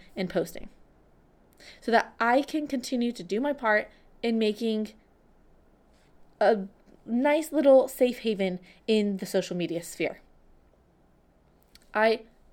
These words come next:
really, really appreciate all of you guys who follow me. I love getting your guys' messages, all your comments on my YouTube videos and on my Instagram posts. I love it. I love the little community that we are creating.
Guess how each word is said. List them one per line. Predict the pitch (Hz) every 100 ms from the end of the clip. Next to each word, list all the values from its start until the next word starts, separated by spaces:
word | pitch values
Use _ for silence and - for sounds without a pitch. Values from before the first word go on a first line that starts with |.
| _ - 202 202
really, | 269 262 262
really | 226 226 220 -
appreciate | 208 - - 226 220 - 185 185 -
all | 220 214
of | 214
you | 208
guys | 196 180
who | 180
follow | 180 175 190
me. | 208 226 - - - _ _ _ _ _ -
I | 220
love | 202 202 208 214 220 220
getting | 233 208
your | 196
guys' | 190 185 175 170
messages, | 202 226 254 247 233 240 - - - - -
all | 202
your | 185
comments | 180 - 233 240 233
on | 190
my | 180
YouTube | 185 247 254 233
videos | 233 240 226 226
and | 196
on | 180 175
my | 175
Instagram | 233 240 240 233
posts. | 226 226 214 214 - - _ _
I | 247
love | 254 302
it. | 226 - -
I | 233
love | 240 240 247
the | 262
little | 247 233
community | 226 202 190 180 180 180 - -
that | 190 175
we | 180
are | 170
creating. | - 180 - -